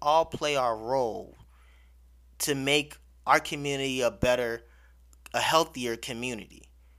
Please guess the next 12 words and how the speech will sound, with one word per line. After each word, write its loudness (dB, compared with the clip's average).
Once -4
we -6
start -2
to -12
understand -6
and -4
allow 8
people -4
who -6
are 6
natural 2
leaders -6